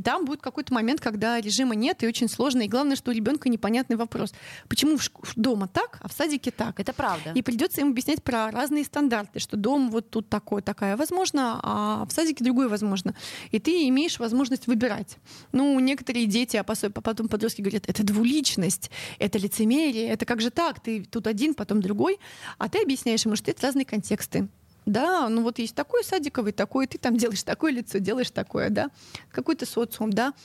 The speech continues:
Speaker 1: А д-, дома такое лицо, да, там ты ходишь в майке, без штанов, там, не знаю, закидываешь ноги на стол. В садике ты так не делаешь. Вот. А, соответственно, и ребёнок научается какому-то первому социуму. Вот. И здесь, конечно же, м,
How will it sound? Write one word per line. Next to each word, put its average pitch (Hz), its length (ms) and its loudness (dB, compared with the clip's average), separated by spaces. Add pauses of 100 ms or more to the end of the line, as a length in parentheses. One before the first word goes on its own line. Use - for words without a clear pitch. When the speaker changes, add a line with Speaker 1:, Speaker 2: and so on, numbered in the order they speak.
(160)
Speaker 1:
А 226 100 -2
д-, 226 160 -4 (200)
дома 466 280 0
такое 269 260 -2
лицо, 220 240 -4
да, 240 140 0
там 196 180 -2
ты 220 120 0
ходишь - 240 -2
в - 40 -4
майке, 247 440 0
без 190 180 0
штанов, 220 440 -2
там, 208 160 -2
не 208 100 0
знаю, 196 180 0
закидываешь 214 480 -2
ноги 202 180 0
на 190 120 4
стол. - 220 -2
В - 40 -10
садике 240 280 -4
ты - 60 -16
так - 180 -4
не 208 80 2
делаешь. 202 440 -4 (760)
Вот. 240 440 2 (340)
А, 220 260 0
соответственно, 220 680 0
и 254 340 2
ребёнок 381 360 0
научается 349 480 0
какому-то - 380 -2
первому 277 340 2
социуму. 185 600 -4 (440)
Вот. 240 240 2
И 240 80 -2
здесь, 247 240 0
конечно 262 480 2
же, 220 440 0
м, 214 360 2